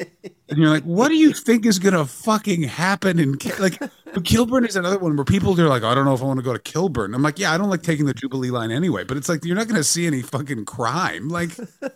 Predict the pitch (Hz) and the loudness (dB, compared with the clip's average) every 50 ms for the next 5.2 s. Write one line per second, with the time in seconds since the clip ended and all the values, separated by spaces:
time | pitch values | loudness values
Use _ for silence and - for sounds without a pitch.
0 | _ - 320 - _ - 294 269 _ _ - 269 - _ _ - 254 _ _ _ | _ -16 -16 -14 _ -14 -14 -14 _ _ -16 -16 -16 _ _ -20 -20 _ _ _
1 | - - - _ _ _ - - _ _ _ - - _ _ _ _ - - - | -20 -20 -20 _ _ _ -20 -20 _ _ _ -20 -20 _ _ _ _ -20 -20 -12
2 | - - 208 262 269 294 311 254 202 214 220 180 208 202 - 208 202 196 - - | -8 -4 -2 -2 0 0 0 2 2 2 2 2 2 2 0 -2 -4 -4 -4 -6
3 | 190 185 - - _ _ _ _ _ _ _ _ - 147 156 165 160 175 185 175 | -6 -6 -6 -10 _ _ _ _ _ _ _ _ -4 0 2 2 4 2 2 2
4 | - 175 147 135 139 135 143 143 139 131 135 127 123 123 123 123 - - - - | 0 0 0 0 -2 -2 -2 -2 -2 -2 -2 -2 -2 -4 -4 -4 -6 -10 -12 -12
5 | _ - 127 | _ -6 -6